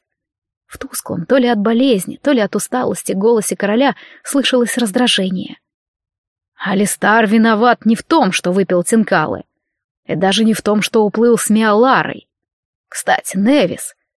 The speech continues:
вы уже выяснили, что это была за дрянь?» «Да, мой повелитель», — отозвался старый целитель.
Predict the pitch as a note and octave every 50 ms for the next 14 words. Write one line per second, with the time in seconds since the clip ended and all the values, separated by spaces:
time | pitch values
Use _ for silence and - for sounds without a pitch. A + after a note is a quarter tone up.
0 | _ _ - G#3 B3+ B3 G3 B3+ A#3+ A3 C#4 E4 F#4 F#4 C#4+ - - C4 C4+ B3+
1 | B3+ - - - C#4 C#4 C4 - A#3+ A#3+ B3+ C4 B3 G#3+ B3 C4 A3+ G#3+ G3+ F3+
2 | D3+ - - - - _ _ _ _ _ _ _ _ _ _ _ _ _ _ _
3 | _ _ _ _ _ _ _ _ _ _ _ _ _ _ _ _ _ - G3+ F3+
4 | F#3 G3+ A3+ B3 C4 C4+ C4+ C4 C4+ C#4+ C#4+ C#4 - C#4+ C#4 C#4+ D4+ C#4 A#3+ G3
5 | F3 - - - - - - _ - F3 - F#3+ F3+ F#3+ F#3+ G3 F#3 - F#3+ -
6 | - G3 G3 G3 - - A#3 G#3 F#3+ F3 - - - - _